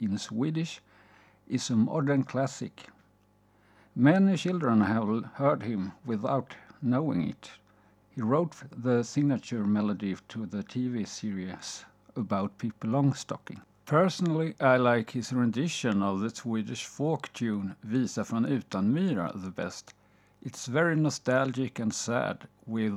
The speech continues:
a jazzy undertone of hope. Jan Johansson died in nineteen sixty-eight, but his music very much lives on.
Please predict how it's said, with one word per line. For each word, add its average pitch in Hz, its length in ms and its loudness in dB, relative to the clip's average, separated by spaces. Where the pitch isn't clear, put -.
a 110 100 0
jazzy 123 540 -2
undertone 110 720 -2
of 92 200 -8
hope. 127 360 -4
Jan 143 300 2
Johansson 165 600 2
died 123 360 2
in 101 120 2
nineteen 95 320 0
sixty-eight, - 680 -8
but 104 220 -6
his 110 200 -4
music 151 440 0
very 127 440 2
much 151 360 0
lives 135 320 -2
on. - 260 -4